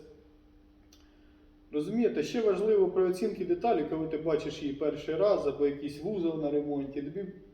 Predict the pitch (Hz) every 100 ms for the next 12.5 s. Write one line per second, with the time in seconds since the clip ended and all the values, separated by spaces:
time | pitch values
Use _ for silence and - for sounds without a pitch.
0 | - - 156 156 196 160 139 143 120 147
1 | 131 139 170 175 160 156 - 143 131 120
2 | 131 - - 185 175 147 147 139 - -
3 | 110 - - - - 147 143 - 127 123
4 | 117 127 - - - - - _ - _
5 | - _ - _ _ _ _ _ _ -
6 | - - 156 185 180 175 170 170 202 175
7 | 151 143 143 165 - - 131 113 - 120
8 | 120 - 156 185 - 143 - - 190 151
9 | 147 135 - 135 156 180 - 135 135 -
10 | 143 147 143 135 127 - - - - -
11 | - - - - - - - 147 151 214
12 | 196 180 196 185